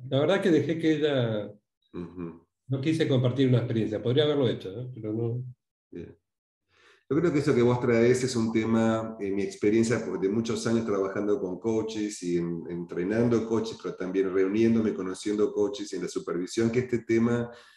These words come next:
Speaker 2: del poder, el coach, de, de clarificar y tener claridad sobre cuándo considera que no puede seguir trabajando con un cliente.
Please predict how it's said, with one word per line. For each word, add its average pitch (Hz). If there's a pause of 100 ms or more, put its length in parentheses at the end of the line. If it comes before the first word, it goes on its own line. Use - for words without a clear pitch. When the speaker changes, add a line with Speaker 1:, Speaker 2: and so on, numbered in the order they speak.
(160)
Speaker 2:
del 90
poder, 104
el 90
coach, 107 (100)
de, 92 (200)
de 90
clarificar 110
y 110
tener 107
claridad 107
sobre 95
cuándo 110 (180)
considera 95
que 90
no 98
puede 104
seguir 101
trabajando 101
con 87
un 85
cliente. 82